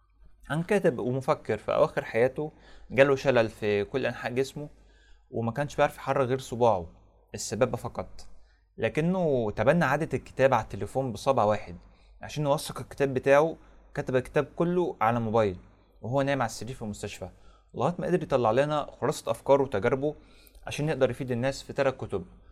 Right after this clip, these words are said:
للأسف ملحقش يطلع الكتاب الرابع لأنه توفى في شهر ستة، شهر يونيو اللي فات دوت، يعني، الله يرحمه. ده واحد كان ممكن يستسلم هو، إن هو في المستشفى،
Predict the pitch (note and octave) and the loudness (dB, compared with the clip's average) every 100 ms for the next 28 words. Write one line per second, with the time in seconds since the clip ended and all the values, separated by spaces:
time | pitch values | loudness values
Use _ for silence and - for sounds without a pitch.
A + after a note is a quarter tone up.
0 | - - E3 G3 D3 D3+ - - C#3 B2+ | -14 -8 -4 -4 -6 -10 -8 -2 -2 -2
1 | - A#2 G#2+ A2 A2+ A2 G#2 A#2 A#2 A2+ | -2 -4 0 0 2 0 -2 -6 -4 -4
2 | G#2+ B2 A#2+ G#2 A#2+ A2+ - - C3+ C3 | -4 -6 -6 -6 -4 -4 -8 -4 -4 -4
3 | - _ _ _ _ _ _ _ _ - | -20 _ _ _ _ _ _ _ _ -6
4 | D3+ C#3+ C3 C3+ C3 A2 G#2+ A#2 G#2+ G#2 | -4 0 0 0 -2 -6 -4 -4 0 -2
5 | F#2+ - E2 E2+ - G2 A2 - G2 F2+ | -2 -10 -14 -16 -14 -8 -8 -8 -14 -14
6 | F#2 - - - - _ - C3+ F#3+ F#3+ | -18 -20 -20 -20 -20 _ -6 -2 0 -2
7 | - F3 C3+ C#3+ - C3 - A#2+ - A#2 | -4 -2 -2 -2 -6 -8 -8 -8 -6 -6
8 | A2 A#2+ B2+ A2+ G#2 G2 F#2+ - A2 B2+ | -4 2 6 8 8 6 2 -2 0 0
9 | A#2 G#2 F#2 - G#2+ - A2 | 2 -2 -4 -4 -4 0 0